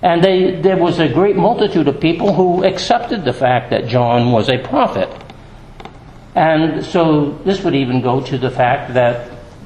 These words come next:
the multitude and the religious rulers discounted much of what John said and did not believe it. John Walvoord, in his commentary, makes this notation.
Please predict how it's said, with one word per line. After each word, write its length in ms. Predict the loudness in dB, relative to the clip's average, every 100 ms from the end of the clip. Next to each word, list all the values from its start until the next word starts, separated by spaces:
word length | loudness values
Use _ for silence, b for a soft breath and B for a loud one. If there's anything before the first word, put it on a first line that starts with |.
| -14 -4
the 60 | 0
multitude 640 | 2 0 -4 -2 0 2
and 140 | 2
the 80 | 2
religious 560 | 0 0 0 -2 -4 -4
rulers 480 | -4 -2 -2 -4 -6
discounted 720 | -6 -6 -2 -2 0 -2 -2
much 240 | -2 -2
of 100 | -4
what 320 | -2 -4 -8 -20 -20 -20 -20 -16
John 420 | -4 0 2 0 -2
said 480 | -2 -2 -2 -10 -18 -20 -20 -20 -20 -20 -14 -4
and 160 | -2
did 140 | 0 0
not 200 | 0 0
believe 320 | 0 0 -2
it. 180 | -6 -12 -20 -20 -20 -20 -20 -20 -20 -20 -20 B B B B B B B B B -20 -10
John 280 | 0 2 4 2
Walvoord, 580 | 4 2 4 4 4 2
in 180 | 2 4
his 160 | 2
commentary, 680 | 0 0 2 2 2 2 4
makes 260 | 2 0 0
this 240 | -2 0
notation. 960 | 2 2 2 0 0 0 -2 -4 -6